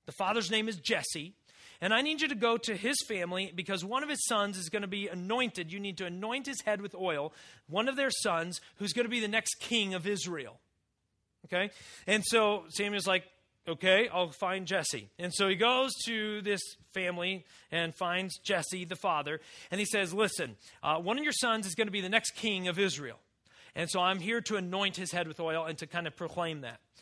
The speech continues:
And, and so he says, "Start bringing your, your sons out one by one." And, and so Jesse got one, his oldest son, and he brought him out. And, and Samuel, when, when, you know, this guy <laughs> walked in the room, his first son, he walked in the room,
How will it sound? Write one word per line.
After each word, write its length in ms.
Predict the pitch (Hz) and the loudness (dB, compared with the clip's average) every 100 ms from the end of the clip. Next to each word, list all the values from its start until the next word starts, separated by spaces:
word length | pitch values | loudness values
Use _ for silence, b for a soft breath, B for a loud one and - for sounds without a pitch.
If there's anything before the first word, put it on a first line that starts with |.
| B B B | B B B
And, 160 | 180 190 | 0 2
and 160 | 190 - | 2 2
so 180 | 214 | 2
he 80 | 196 | 2
says, 180 | 185 196 | 2 -2
"Start 220 | - 233 196 | 2 2 2
bringing 260 | 226 220 | 0 2
your, 240 | 208 196 180 | 0 0 -2
your 160 | 180 | -4
sons 280 | - 214 185 | 2 2 4
out 180 | 170 160 | 2 0
one 140 | 165 | -2
by 140 | 165 156 | 0 0
one." 280 | 156 143 | 0 -4
And, 120 | 139 131 B B B | -4 -10 B B B
and 180 | 190 185 | -2 2
so 180 | 214 196 | 2 2
Jesse 540 | 156 269 311 226 214 | 4 4 4 2 0
got 320 | 185 208 202 | 2 2 2
one, 160 | 208 208 | 0 -2
his 280 | 185 208 196 | 0 0 2
oldest 340 | 202 208 226 - | 2 2 2 2
son, 240 | 185 196 | 2 0
and 80 | 196 | -2
he 40 | |
brought 300 | 180 202 208 | 2 6 8
him 120 | 220 | 6
out. 220 | 180 175 - B B B | 4 2 0 B B B
And, 300 | 180 175 175 | 4 4 4
and 200 | 175 175 | 0 -2
Samuel, 500 | - 226 240 220 190 | 2 4 4 4 2
when, 180 | 185 190 | 0 -4
when, 340 | 175 190 185 165 | -4 -4 -4 -6
you 100 | 180 | -4
know, 160 | 165 156 | -4 -2
this 220 | 185 - | -2 2
guy 420 | 196 185 160 151 | 4 6 4 2
<laughs> 40 | |
walked 280 | 180 160 - | -2 -4 -4
in 80 | 190 | -6
the 100 | 147 | -4
room, 240 | 165 160 | -4 -4
his 120 | 147 - | -4 -6
first 240 | 196 165 - | -4 -4 -2
son, 260 | 180 135 B B B B | -2 -2 B B B B
he 60 | |
walked 220 | 180 185 | 4 4
in 80 | 214 | 2
the 60 | 190 | 0
room, 360 | 185 175 160 | 0 0 -2